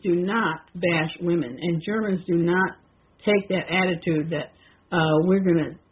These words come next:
tell women that if they, they don't have any right to speak, uh, while we men are speaking,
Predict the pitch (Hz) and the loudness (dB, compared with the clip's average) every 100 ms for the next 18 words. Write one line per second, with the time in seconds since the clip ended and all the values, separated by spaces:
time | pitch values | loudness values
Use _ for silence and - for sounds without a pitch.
0 | - 214 175 165 175 165 156 151 135 160 | -4 -2 2 2 4 2 2 0 -4 -8
1 | 160 156 143 160 - _ _ _ - _ | -6 -4 -4 -6 -14 _ _ _ -20 _
2 | - 127 165 185 175 165 160 151 143 135 | -10 -2 2 4 6 4 2 0 -2 -4
3 | - 170 175 160 - 156 - 220 180 - | -8 -4 -2 -2 -6 -14 -6 -4 -4 -6
4 | - _ - 156 156 156 151 156 165 165 | -20 _ -6 -2 0 2 2 4 4 4
5 | 165 160 135 - 175 170 - | 4 2 -2 -4 -4 -4 -8